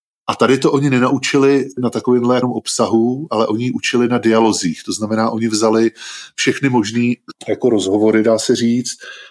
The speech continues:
a v podstatě učili to jakoby podle všeho tady na to, tady na té struktuře. To znamená, že se to nesnaží jenom doplňovat věty, ale snaží se to doplňovat odpovědi.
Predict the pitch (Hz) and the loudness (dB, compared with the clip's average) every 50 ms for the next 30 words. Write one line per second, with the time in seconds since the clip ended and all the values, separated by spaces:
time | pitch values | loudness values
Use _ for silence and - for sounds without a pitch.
0 | - _ 117 - 127 - - 120 - - - 127 110 - - 123 117 113 - 131 | -14 _ -4 -2 -2 0 0 0 2 2 0 0 0 0 2 2 2 2 2 2
1 | 123 - 120 - - 117 120 120 117 117 - - 120 104 110 107 - - 123 117 | 2 2 0 -2 0 2 2 2 2 2 0 -2 0 0 2 0 0 0 0 0
2 | 117 117 120 117 120 113 117 107 - - 113 110 110 110 113 113 107 110 110 - | 2 2 2 2 2 2 0 -2 0 0 0 0 2 0 0 0 0 -2 -2 -4
3 | 117 - - - 110 - - - 117 98 92 85 85 95 90 101 107 107 110 110 | -4 -4 -2 -4 -4 -4 -2 -2 0 0 0 0 0 0 -2 0 0 0 2 2
4 | 104 - - 139 131 117 - - 123 110 127 120 123 120 107 - - - - - | 0 -2 -2 -2 -2 -2 -2 -4 -2 0 0 0 0 -2 -4 -6 -12 -18 -20 -8
5 | - - 110 - 131 127 131 135 123 110 92 87 98 - - - 131 127 123 120 | -4 -4 0 0 0 0 2 2 2 2 2 2 0 0 2 2 2 4 4 2
6 | 117 - 120 104 101 - - 117 110 113 110 101 - 113 110 110 107 110 107 - | 2 0 -2 -2 -2 -2 -2 -2 0 0 -2 0 0 0 0 0 0 -2 -2 -4
7 | 110 - - - 113 98 95 180 170 - - 101 90 78 | -8 -12 -4 -2 -2 2 2 2 2 0 -2 -6 -10 -12